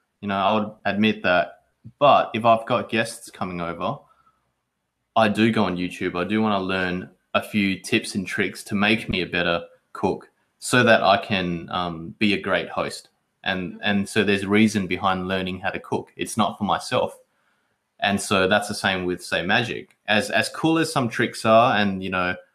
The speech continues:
Speaker 1: I love coming up with new ideas, I always have to, it, I find it more meaningful when I go,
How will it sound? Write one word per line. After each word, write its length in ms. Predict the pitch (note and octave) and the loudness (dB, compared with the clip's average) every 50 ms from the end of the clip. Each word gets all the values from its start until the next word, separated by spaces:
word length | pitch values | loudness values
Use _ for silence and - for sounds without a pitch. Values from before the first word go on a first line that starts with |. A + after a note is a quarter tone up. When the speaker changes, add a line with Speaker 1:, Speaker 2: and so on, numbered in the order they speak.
| _ _ _ - | _ _ _ 0
Speaker 1:
I 80 | - G2+ | 2 4
love 320 | G2+ G#2 G#2 G#2 G2 - | 4 6 4 4 2 0
coming 280 | - - A2 G2+ G2 F#2 | -2 -2 0 0 2 0
up 160 | F2+ F2+ F#2+ | 0 -2 -2
with 220 | G2 F#2+ F2+ - - | -2 -4 -4 -2 0
new 200 | G2+ G2+ G2 F#2+ | 0 2 2 2
ideas, 500 | F2+ F2 F2+ F#2+ F#2+ G#2 C3+ D#3 - - _ _ _ _ _ - | 0 0 -2 -2 -2 -2 -2 -4 -6 -12 _ _ _ _ _ 0
I 120 | - G2+ G#2 | 2 4 6
always 340 | G#2+ G#2+ A2+ A2 G#2+ - | 6 6 6 6 4 2
have 240 | - G#2+ G2 - - | 2 0 0 0 0
to, 240 | - G2+ F#2+ F#2+ - - _ _ _ _ _ _ _ _ - | -4 -2 -2 -2 -6 -10 _ _ _ _ _ _ _ _ -2
it, 200 | G#2+ G#2+ - - - _ - - | 0 0 0 -2 -6 _ -2 0
I 100 | A2+ A2+ | 0 0
find 420 | - - B2+ B2+ C3 C3+ C#3 C3+ | 2 4 4 4 6 4 2 0
it 120 | C#3+ A#2 E2+ | 0 0 0
more 220 | G#2+ A2 A2 G#2+ | 2 2 4 4
meaningful 720 | G2+ G2+ G#2 G#2 G#2+ A2 G#2+ - - F#2+ E2+ E2 E2+ F2+ - _ _ - - | 4 4 4 6 6 4 2 0 -2 -4 -4 -4 -6 -8 -12 _ _ -16 -10
when 200 | G2 F#2+ F#2+ F#2+ | -6 -4 -2 0
I 160 | F#2 F#2 F#2+ | 0 0 -2
go, 380 | F2+ F2+ F#2+ F#2 F#2 F2+ F2 | -2 -2 -4 -2 -2 -2 -4